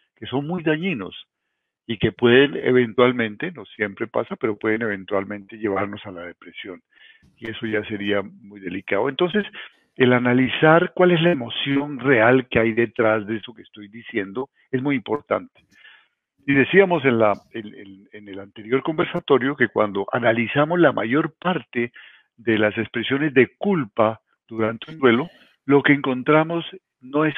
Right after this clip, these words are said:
culpa, lo que encontramos es un sentimiento muy diferente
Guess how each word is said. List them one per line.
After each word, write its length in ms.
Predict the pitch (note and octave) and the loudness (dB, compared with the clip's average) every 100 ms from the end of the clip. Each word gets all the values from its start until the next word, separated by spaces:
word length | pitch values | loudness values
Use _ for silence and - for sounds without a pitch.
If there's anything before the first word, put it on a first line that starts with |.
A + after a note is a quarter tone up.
| - | -6
culpa, 440 | - A3 - - G2 | -4 -2 -2 -4 -6
lo 160 | G#2 | -6
que 120 | - | -8
encontramos 600 | A#2 A2+ G#2+ B2+ C#3 D3 C#3 | -8 -8 -2 0 0 -2 -4
es 140 | D3+ C#3 - _ _ | -4 -6 -12 _ _
un 160 | D3 | -12
sentimiento 580 | D#3+ D3+ A#2+ A2 A#2+ C3+ | -8 -6 -4 -4 -2 -2
muy 300 | C3 F#3+ A#3+ | 0 2 2
diferente 800 | C3 B2 G#2+ G2+ F#2+ F#2 - G3+ | 2 -4 -4 -4 -6 -8 -12 -12